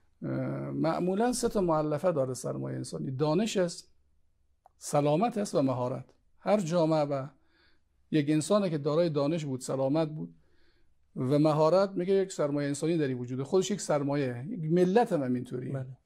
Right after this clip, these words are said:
Speaker 1: حضرت امام صادق سلام الله علیه این حرف می‌زنه در رابطه با جوانان، میگه: «لستو احب ان ار شاب منکم الا غادیا فی حالین.»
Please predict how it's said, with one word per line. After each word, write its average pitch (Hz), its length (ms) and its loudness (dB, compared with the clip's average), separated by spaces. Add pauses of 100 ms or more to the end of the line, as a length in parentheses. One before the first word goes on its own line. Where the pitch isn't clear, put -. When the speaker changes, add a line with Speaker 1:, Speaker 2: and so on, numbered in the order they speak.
(460)
Speaker 1:
حضرت 233 320 4
امام 254 240 -2
صادق 220 280 0
سلام 196 340 -4
الله 185 140 -2
علیه 202 320 0
این 202 100 2
حرف 151 160 0
می‌زنه 127 460 -8 (800)
در 160 140 6
رابطه 156 380 2
با 175 160 6
جوانان، 147 440 0
میگه: 147 240 0
«لستو 151 840 0 (260)
احب 143 640 -2 (280)
ان 147 300 0 (140)
ار 175 280 4
شاب 170 880 0
منکم 208 580 2 (1900)
الا 160 560 4
غادیا 214 840 2
فی 165 220 -4
حالین.» 135 680 0